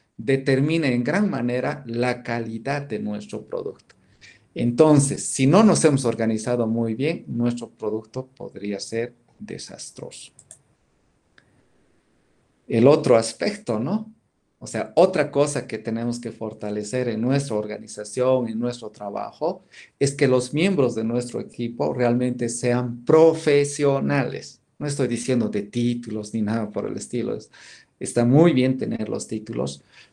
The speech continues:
pero que esta gente, que la gente que trabaja con nosotros, con quienes estamos haciendo un producto de software, realmente sean profesionales. O sea, que sus actitudes, sus acciones, la forma como se desenvuelven,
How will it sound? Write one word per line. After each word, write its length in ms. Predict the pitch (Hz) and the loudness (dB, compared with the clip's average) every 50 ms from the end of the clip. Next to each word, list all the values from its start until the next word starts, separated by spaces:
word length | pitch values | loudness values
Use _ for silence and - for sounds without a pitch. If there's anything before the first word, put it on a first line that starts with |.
| _ _ | _ _
pero 260 | - 160 160 170 170 | 4 4 4 4 4
que 80 | - 208 | 4 2
esta 240 | 214 208 208 190 180 | 2 4 2 -2 -2
gente, 560 | - - 123 110 113 110 113 131 139 139 - | -2 0 0 0 0 0 -2 -4 -4 -4 -4
que 100 | - 117 | -4 -4
la 120 | 110 107 | -4 -2
gente 400 | - - 180 214 214 208 147 - | 0 4 4 6 6 4 2 -2
que 80 | - 107 | -2 -4
trabaja 500 | - 113 110 110 113 117 113 120 120 - | -4 -2 -2 0 0 0 -2 -4 -6 -6
con 160 | 110 110 110 | -4 -4 -2
nosotros, 560 | 110 107 - 123 120 120 120 - 110 104 - | -4 -4 -2 -2 -2 -2 -4 -6 -10 -8 -4
con 160 | - 113 113 | -2 -2 -2
quienes 380 | 110 - 135 127 123 113 120 127 | 0 2 2 2 2 2 0 -4
estamos 480 | 120 - - 190 226 226 185 - - 120 | -6 -2 0 2 2 2 0 0 -4 -6
haciendo 480 | 107 - - 123 120 120 120 117 117 | -10 -8 -4 -2 -2 0 0 -2 -2
un 120 | 120 120 117 | -2 -4 -4
producto 480 | - 113 104 107 113 113 - - 107 | -4 -4 -2 -2 -2 -4 -4 -6 -4
de 120 | 104 107 107 | -4 -4 -6
software, 420 | - 110 110 107 107 127 131 127 | -6 -6 -6 -6 -6 -8 -8 -6
realmente 540 | 131 131 131 131 127 127 127 123 127 127 120 | -4 -2 -2 -2 -2 -4 -6 -6 -6 -6 -8
sean 480 | - - 127 123 123 123 127 131 - | -6 -8 -6 -6 -6 -6 -8 -10 -14
profesionales. 1500 | - - 143 147 147 147 143 143 - - 143 135 120 - - - - 135 131 127 127 135 143 139 117 104 95 - - - - - - - - - _ _ - | -6 -2 0 2 2 2 0 -4 -4 -4 -2 -2 -2 -4 -8 -4 0 2 2 4 4 6 6 6 6 4 2 -4 -8 -14 -18 -20 -20 -20 -20 -20 _ _ -12
O 40 | - | -6
sea, 200 | - 117 113 - | -6 -6 -4 -4
que 120 | - 110 | -4 -4
sus 240 | - - 110 - - | -4 -4 -2 -2 -2
actitudes, 960 | 101 101 - - 110 - - - 139 135 131 131 127 123 120 117 117 117 - | -2 -4 -4 -6 -8 -8 -2 2 4 4 4 4 4 2 0 0 0 -2 -4
sus 240 | - 113 110 - | -4 -4 -4 -4
acciones, 800 | 95 90 - - - - 139 139 131 135 135 131 123 123 120 117 | -4 -6 -6 -8 -4 2 4 6 8 8 8 6 6 4 2 0
la 140 | - 101 98 | -2 -4 -8
forma 480 | - - - 143 147 143 131 117 113 - | -4 2 4 6 6 6 6 4 0 -2
como 240 | 117 110 117 117 110 | -4 -4 -4 -4 -6
se 160 | - 117 113 | -8 -8 -8
desenvuelven, 880 | 110 107 - 120 117 120 120 135 147 147 143 143 135 131 139 135 135 | -8 -6 -6 -4 -2 0 2 4 6 6 6 6 4 4 0 -2 -4